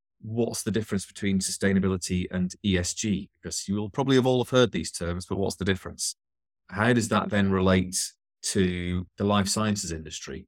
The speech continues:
in a, in a kind of material sense? What are the material issues that impact our industry? And what's the process that we go through to understand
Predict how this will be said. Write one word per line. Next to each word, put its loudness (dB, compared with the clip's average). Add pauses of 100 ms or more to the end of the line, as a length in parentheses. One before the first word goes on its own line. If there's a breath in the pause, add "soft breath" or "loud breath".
(140)
in -4
a, -6
in -10
a -10
kind -10
of -6
material 2
sense? -6
What -2
are -2
the 0
material 0
issues -6
that -10
impact -12 (120)
our 0
industry? 0 (580)
And 4
what's 4
the -8
process 0 (240)
that -12
we 4
go 0
through -6
to -4
understand -6